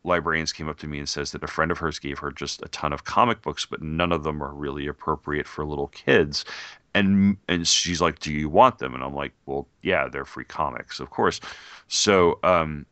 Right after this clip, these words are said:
most of them were, like, New fifty-two D Cs and recent Marvels. And it was, like, two or three long boxes worth of books. And I think just, like, because it's, like, required,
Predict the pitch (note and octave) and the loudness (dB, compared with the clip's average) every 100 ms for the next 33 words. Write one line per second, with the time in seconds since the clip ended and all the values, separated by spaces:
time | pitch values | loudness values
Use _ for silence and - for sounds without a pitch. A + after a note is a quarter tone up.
0 | _ F#2+ G#2+ C#3+ - B2 G2 F#2 E2+ F2 | _ 0 4 4 4 0 -2 -2 -2 0
1 | E2 - E2 D#2+ - D#2 D#2 - E2 D2 | 0 0 -6 -6 -6 -10 -10 -8 -6 -6
2 | C#2+ C#2+ - C#2 C#2 - C#2+ C2+ C#2+ C#2+ | -8 -8 -6 -6 -8 -8 -10 -12 -8 -8
3 | C#2 A#1 D#2+ D#2 C#2+ C#2 - - D2+ F#2+ | -8 -2 0 0 -2 -4 -6 -8 -6 -4
4 | G#2 A2 - - - E3 D#3 E2+ D2+ F2 | 2 2 0 -6 0 0 2 -2 4 2
5 | F2 D#2 - D#2 D2+ D2 D2+ D#2+ - D#2 | 4 0 0 -6 -6 -6 -2 -2 -2 -4
6 | D2 - - - _ - G2 - A#2 - | -8 -14 -18 -20 _ 0 0 2 -2 0
7 | F#2+ - F2 D#2 - _ _ E2+ - F#2 | -2 0 2 0 -2 _ _ -4 -2 -2
8 | E2+ - E2 D#2 D2+ - - F2+ F2 C#2+ | -2 -2 -2 0 -2 -4 4 6 6 4
9 | C2 | -2